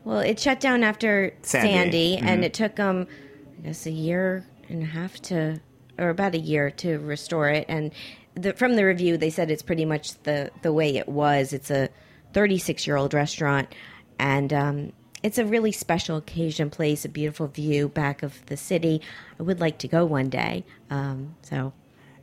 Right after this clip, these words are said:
Speaker 2: It is very
Speaker 1: <laughs>
Speaker 2: nice. I mean, supposedly, and the pictures
Speaker 1: Mm-hmm.
Speaker 2: look great, and it has a view of Manhattan.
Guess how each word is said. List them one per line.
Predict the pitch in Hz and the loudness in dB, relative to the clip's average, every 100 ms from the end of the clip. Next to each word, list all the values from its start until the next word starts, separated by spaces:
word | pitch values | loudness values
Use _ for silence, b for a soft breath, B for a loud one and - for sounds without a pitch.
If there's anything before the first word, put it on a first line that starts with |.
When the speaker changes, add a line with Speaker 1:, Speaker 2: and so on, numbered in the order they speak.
| - | -2
Speaker 2:
It | 95 | 0
is | 98 | 0
very | 101 101 107 107 104 | 2 4 4 6 4
Speaker 1:
<laughs> | 92 92 | 2 0
Speaker 2:
nice. | 98 87 - 73 | 0 -2 -2 -4
I | |
mean, | 92 90 | -4 -4
supposedly, | - 95 104 95 - | -2 0 0 0 -2
and | 95 | -4
the | 87 | -4
pictures | 113 104 | -2 0
Speaker 1:
Mm-hmm. | 101 | 2
Speaker 2:
look | 95 92 | 2 0
great, | 101 95 101 | 0 2 2
and | 98 | -2
it | 87 | -6
has | 90 101 | -2 0
a | 101 | 0
view | 85 92 98 | 0 2 2
of | 87 | 0
Manhattan. | 85 85 92 82 82 98 | -6 -4 -4 -4 -4 -6